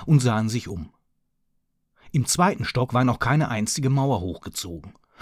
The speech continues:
und so fühlten sie sich wie auf dem Flachdach eines Bungalows. Werner, der ältere der beiden, schaute in den Regen. Es war ihr erster Fall, nichts Besonderes.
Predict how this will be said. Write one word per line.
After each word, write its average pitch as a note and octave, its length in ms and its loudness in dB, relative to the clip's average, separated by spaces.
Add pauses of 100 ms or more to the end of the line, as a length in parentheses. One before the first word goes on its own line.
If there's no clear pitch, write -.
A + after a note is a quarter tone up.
(120)
und A#2 140 -4
so G#2+ 120 -2
fühlten D3 340 4
sie C3 120 4
sich B2 200 2
wie B2+ 140 6
auf C#3 140 4
dem E3 160 2
Flachdach - 480 -4
eines A#2 280 -2
Bungalows. E2 720 -2 (760)
Werner, G#2 560 -2 (140)
der - 140 -2
ältere E3 320 4
der F2+ 120 -2
beiden, A2 480 -2 (120)
schaute B2+ 400 -2
in C3 60 4
den C3 140 2
Regen. F2 400 -8 (920)
Es - 180 -2
war D#3+ 140 2
ihr F3+ 140 4
erster E3+ 360 -2
Fall, - 400 -12 (180)
nichts - 300 -4
Besonderes. A2 760 -2